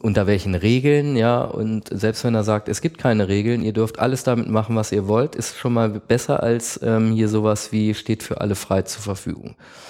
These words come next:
Ja, das ist nämlich ein Irrglaube, der ja auch, äh, diesen,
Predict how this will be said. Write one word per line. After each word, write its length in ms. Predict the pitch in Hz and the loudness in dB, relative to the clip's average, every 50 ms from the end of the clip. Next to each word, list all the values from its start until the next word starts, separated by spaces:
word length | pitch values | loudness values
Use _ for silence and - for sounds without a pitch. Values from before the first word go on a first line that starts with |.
| - - - - - - _ - | -20 -20 -20 -20 -20 -18 _ 0
Ja, 120 | 95 98 | 2 2
das 160 | 101 107 - - | 2 2 0 -2
ist 140 | 110 - | -2 0
nämlich 320 | 127 123 120 123 120 110 - | 2 2 4 4 2 2 0
ein 100 | 117 107 | 0 2
Irrglaube, 600 | - 117 120 117 120 117 117 117 117 117 117 113 | 2 2 2 2 2 2 2 4 4 2 2 2
der 180 | 110 110 110 | 4 4 4
ja 180 | 110 110 104 104 | 4 4 4 2
auch, 260 | 107 107 107 - - | 0 0 -2 -4 -8
äh, 300 | - - - 110 110 107 104 | -8 -4 -2 0 0 0 -2
diesen, 600 | 104 101 - 104 101 107 104 104 101 104 101 - | -2 -4 -4 -2 -2 0 0 0 0 0 -2 -6